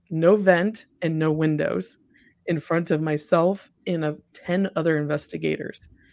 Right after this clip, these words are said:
And we immediately were trying to figure out how that happened, and we could hear footsteps and stomping. And it was all because this poor man was never claimed by his family and was just used as a display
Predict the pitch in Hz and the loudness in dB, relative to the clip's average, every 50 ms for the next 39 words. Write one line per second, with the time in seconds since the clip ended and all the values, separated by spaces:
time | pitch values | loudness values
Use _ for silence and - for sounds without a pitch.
0 | _ _ _ _ _ _ _ 170 165 160 156 151 151 151 151 147 147 - 170 165 | _ _ _ _ _ _ _ 0 2 2 2 0 0 0 -2 -4 -4 -2 0 2
1 | 180 160 165 - 160 160 170 170 170 170 170 175 165 151 151 - - 156 156 147 | 2 4 2 2 0 0 0 0 0 0 0 0 -2 -2 -2 -4 -4 -6 -6 -4
2 | - 156 151 147 151 147 143 147 147 151 151 - 160 160 160 151 - 156 147 - | -6 -4 -2 0 -2 0 -2 -4 -2 -2 -4 -4 -4 -6 -6 -6 -6 -6 -6 -4
3 | 165 160 170 160 - 151 143 - 160 151 143 - 208 214 208 - - 185 160 165 | -4 -4 -4 -4 -4 -6 -6 -4 -4 -6 -4 -2 -4 -4 -4 -4 -4 -2 -2 -2
4 | - - - - - 147 - - - 170 165 156 156 160 151 151 147 151 - _ | -4 -10 -14 -12 -12 -12 -8 -4 0 0 0 0 0 0 -2 -2 -2 -6 -10 _
5 | _ - - - _ _ _ 196 190 214 202 190 185 - - 180 190 226 226 196 | _ -20 -20 -20 _ _ _ 2 4 4 4 2 0 0 4 4 6 6 6 4
6 | 180 175 175 - 185 175 165 165 170 165 160 151 - - _ 233 247 254 233 240 | 2 0 2 0 2 2 2 2 2 0 -2 -2 -2 -2 _ 2 4 4 4 4
7 | 262 226 175 151 147 151 156 - _ _ _ _ - 170 160 156 156 156 156 160 | 4 4 4 2 0 -2 -4 -8 _ _ _ _ -2 0 0 2 0 2 2 2
8 | 185 226 214 220 208 208 208 196 196 196 190 180 175 - - 208 202 208 202 190 | 2 2 0 2 0 0 2 2 2 2 0 0 -2 -4 -4 -2 0 0 0 0
9 | 160 151 151 151 151 151 - _ _ _ _ _ _ _ _ 175 165 165 160 160 | 0 0 -2 -2 -4 -4 -8 _ _ _ _ _ _ _ _ -2 -2 0 0 0
10 | 160 156 - - 175 160 156 - - 165 156 170 185 208 208 190 185 170 165 160 | 0 0 -2 -4 -6 -6 -6 -6 -8 -4 0 2 2 2 2 2 0 0 0 -2
11 | 156 156 143 147 147 - - - - - 214 233 220 180 151 151 156 156 156 | -6 -8 -6 -6 -6 -8 -8 -12 -8 -4 2 4 4 4 4 4 2 -2 -4